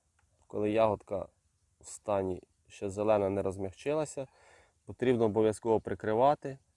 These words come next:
Тут, хоча він в мене і всередині виноградника, от, але все одно сонце ж попадає, і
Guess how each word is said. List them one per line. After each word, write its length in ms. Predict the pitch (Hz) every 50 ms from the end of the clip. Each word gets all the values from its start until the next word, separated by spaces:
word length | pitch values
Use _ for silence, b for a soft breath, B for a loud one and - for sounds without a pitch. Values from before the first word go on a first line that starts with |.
| _ _ _ _
Тут, 160 | - 135 117
хоча 300 | - - 117 - - 123
він 120 | 120 117 117
в 40 | 117
мене 280 | 117 117 110 110 107
і 460 | - - 110 110 107 104 98 95 92 90 87 - - - - _ _ - - - - - - - - 107
всередині 520 | - - - 117 110 107 104 117 113 110
виноградника, 840 | 101 107 110 113 113 127 151 165 170 170 170 160 - - 151 143 139 - b b b b b b b b b b b b
от, 260 | - 110 110 107 -
але 160 | 110 110 110 113
все 200 | 104 - - 120
одно 220 | 110 107 113 110
сонце 420 | 104 - - 110 107 101 - 98
ж 200 | 90 - - -
попадає, 800 | - 110 101 - 120 117 113 135 143 151 156 151 151 147 139 131 127 _ _ _ _ - _ _
і 420 | - 107 107 104 101 98 95 90